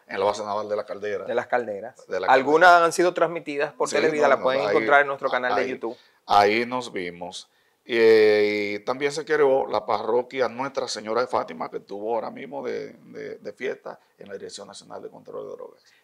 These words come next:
Speaker 2: Pero también esta catedral es maravilloso porque regularmente vemos cómo vienen de los cuerpos castrenses a
Speaker 1: Sí.
Speaker 2: su catedral a
Speaker 1: Sí, sí.
Speaker 2: celebrar momentos especiales y también, eh, por ejemplo, la Semana Santa que estuvimos transmitiendo también fue
Speaker 1: Sí, sí.
Speaker 2: maravilloso ver cómo venían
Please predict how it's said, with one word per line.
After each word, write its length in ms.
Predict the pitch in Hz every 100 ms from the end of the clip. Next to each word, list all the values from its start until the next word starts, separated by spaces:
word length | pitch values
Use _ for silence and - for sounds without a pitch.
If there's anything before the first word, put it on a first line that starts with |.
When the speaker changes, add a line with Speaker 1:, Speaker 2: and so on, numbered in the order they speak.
| _
Speaker 2:
Pero 300 | 196 214 214
también 520 | 214 208 190 165 160
esta 260 | 123 - 170
catedral 580 | 139 160 143 127 120 123
es 140 | 123
maravilloso 680 | 135 135 135 123 120 120 117
porque 560 | 117 120 113 110 107 -
regularmente 680 | 127 113 120 135 139 143
vemos 320 | 135 135 139 -
cómo 240 | 127 135
vienen 320 | 135 135 135
de 80 | 127
los 140 | 123
cuerpos 400 | - 127 135 139
castrenses 760 | - 131 - 139 135 120 135 151
a 100 | -
Speaker 1:
Sí. 100 | -
Speaker 2:
su 180 | 98 220
catedral 580 | - 123 123 117 117 117
a 80 | -
Speaker 1:
Sí, 100 | 120
sí. 60 |
Speaker 2:
celebrar 500 | 113 110 123 139 143
momentos 540 | 131 127 113 127 139 147
especiales 840 | 135 120 120 127 123 135 156 - _ _ _ -
y 140 | 139
también, 640 | 135 120 113 107 113 147 -
eh, 180 | 113 104
por 180 | - 104
ejemplo, 280 | 110 113
la 100 | 120
Semana 320 | 104 104 107 -
Santa 360 | 120 120 135
que 80 | 131
estuvimos 340 | - 104 113
transmitiendo 520 | 120 120 113 107 113 117
también 360 | 120 120 113
fue 140 | - 110
Speaker 1:
Sí, 60 |
sí. 20 |
Speaker 2:
maravilloso 480 | 113 117 117 120 127
ver 160 | 123 127
cómo 260 | 135 135
venían 720 | 135 127 127 160 147 120 107